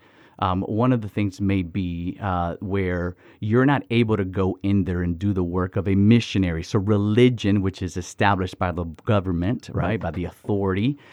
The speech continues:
Speaker 1: um, does not allow for your common missionary, traditional way of,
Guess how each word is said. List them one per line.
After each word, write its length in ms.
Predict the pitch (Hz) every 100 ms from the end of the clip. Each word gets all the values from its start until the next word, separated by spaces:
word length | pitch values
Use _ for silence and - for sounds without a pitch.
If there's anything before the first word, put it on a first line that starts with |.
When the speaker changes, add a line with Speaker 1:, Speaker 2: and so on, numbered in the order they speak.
| - - -
Speaker 1:
um, 200 | 95 95
does 180 | 107 107
not 160 | 107
allow 580 | 104 101 98 98 92 90 - _
for 320 | - - 104
your 240 | 101 98 95
common 440 | - 107 107 98
missionary, 680 | 104 104 107 104 101 95 92
traditional 540 | - 95 107 - 101
way 160 | 90 98
of, 220 | 90 -